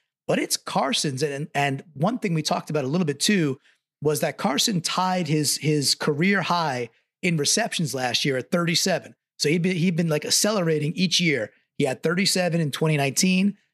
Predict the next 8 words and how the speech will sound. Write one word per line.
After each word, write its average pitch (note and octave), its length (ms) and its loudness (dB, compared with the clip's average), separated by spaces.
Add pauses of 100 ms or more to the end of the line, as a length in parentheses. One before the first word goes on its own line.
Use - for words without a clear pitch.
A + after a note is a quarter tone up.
(140)
but C3+ 80 0
he C3+ 60 0
played D#3 240 -2
fifteen E3+ 420 0
games D#3+ 300 0
or B2 60 -2
sixteen D3+ 420 0
games. D#3 400 0